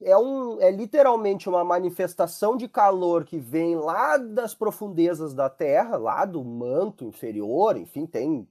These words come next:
teorias aí de onde seriam originadas as plumas mantélicas, que é o que chega, o nome de todo o aparato a gente chama plumas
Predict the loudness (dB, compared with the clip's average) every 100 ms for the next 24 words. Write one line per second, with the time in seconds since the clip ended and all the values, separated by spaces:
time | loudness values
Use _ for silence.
0 | -6 -4 -2 -4 -2 -4 -4 -6 -6 -6
1 | -8 -8 -4 -2 -4 -8 -8 -8 -4 -2
2 | -2 -4 -8 -8 -4 0 0 -2 -8 -14
3 | -12 -6 -4 -2 -2 -4 -4 -8 -4 -2
4 | 0 -2 -10 -18 -16 -8 -4 -4 -6 _
5 | _ _ _ -18 -16 -14 -8 -2 0 2
6 | 0 -4 _ -4 2 4 4 2 -6 4
7 | 6 6 4 2 2 0 -2 -6 -8 -8
8 | -6 -4 -6 -6 -2 0 2 2 0 -8